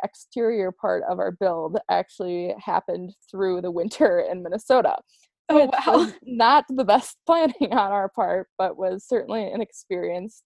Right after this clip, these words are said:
Speaker 1: to remember. And it was also tricky because, like I said, we lived in the Twin Cities, which is a pretty, um, pretty, like, s-,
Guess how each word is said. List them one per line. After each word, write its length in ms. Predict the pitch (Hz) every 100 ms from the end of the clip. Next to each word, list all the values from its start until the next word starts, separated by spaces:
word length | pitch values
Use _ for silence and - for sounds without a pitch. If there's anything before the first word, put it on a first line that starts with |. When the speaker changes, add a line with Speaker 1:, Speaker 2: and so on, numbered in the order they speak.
| -
Speaker 1:
to 360 | 214 180 185 - _ _ -
remember. 580 | 220 240 233 180 226 269 _ _ _ _ _
And 720 | 208 202 196 190 185 185 180 190 _
it 60 | 202
was 120 | 202
also 300 | 214 269 233
tricky 340 | 220 214 190 185
because, 760 | 185 - 202 180 175 170 - _ _ -
like 180 | 185
I 60 | 190
said, 220 | - 180
we 120 | 170
lived 240 | 165 175 170
in 100 | 170
the 80 | 156
Twin 240 | 190 180
Cities, 360 | 214 208 208 214
which 200 | 175 180
is 280 | 175 175 -
a 220 | 170 165 185
pretty, 580 | - 185 170 165 165 165 _ _ _ _
um, 640 | 170 147 131 131 110 208 - _ _ _ _ _ _ _ - _
pretty, 400 | 269 285 277 254 202 - _ - - _ _ _
like, 200 | - 98 -
s-, 240 | _ -